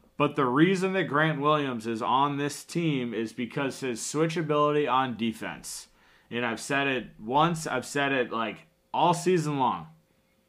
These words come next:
Like, him defending Jokic tonight was a thing of beauty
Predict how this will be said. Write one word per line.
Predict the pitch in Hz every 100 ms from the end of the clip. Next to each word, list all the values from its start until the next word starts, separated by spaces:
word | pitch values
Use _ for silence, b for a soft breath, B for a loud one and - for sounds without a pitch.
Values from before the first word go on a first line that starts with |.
| _ _ _ _ _ _ _
Like, | 113 120 98
him | - 104 139 170 202 208 190
defending | 156 147 - 156 165 165 165
Jokic | 147 151 156 156 - -
tonight | 143 139 131 113 101 113
was | 127 113
a | 117 98
thing | - 147 156 175 175
of | 143 143 147 127 98
beauty | 113 120 110 78 -